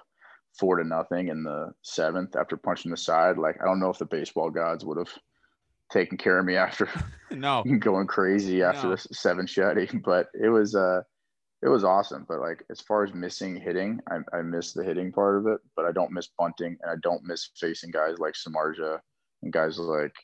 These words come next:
Speaker 1: like that, that don't throw a hundred, but they just have so much movement on the ball. It was, it was the hardest thing in the world to hit.
Speaker 2: Wh-, have, have you got, ever got embarrassed at the plate? Like, give us a little background of you hitting in the major leagues, and you look like a li-, a little leaguer in the batter's box.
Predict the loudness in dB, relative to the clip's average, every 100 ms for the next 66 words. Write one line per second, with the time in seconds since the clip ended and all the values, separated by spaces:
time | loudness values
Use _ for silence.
0 | -8 -6 -4 -2 0 0 -2 -6 -4 -4
1 | -2 0 0 -2 -2 0 0 0 -2 -2
2 | -4 -4 -8 -4 -6 -6 -8 -6 -8 -8
3 | -8 -4 -4 -4 -4 -2 0 0 -2 -8
4 | -12 _ -8 -6 -4 -6 -6 -8 -10 -10
5 | -10 -10 -12 -12 -10 -8 -2 0 0 0
6 | 0 -2 -2 -2 -2 0 0 0 0 2
7 | 2 0 -4 -4 -4 -2 0 0 0 0
8 | 0 0 4 4 2 2 0 0 0 2
9 | 0 -2 0 2 2 2 2 0 -2 -2
10 | -2 -2 0 2 0 -2 -6 0 4 4
11 | 4 2 0 -4 -4 -4 -2 0 0 0
12 | 0 0 -2 -6 -10 -6 -2 -2 -2 -6
13 | -6 -8 -10 _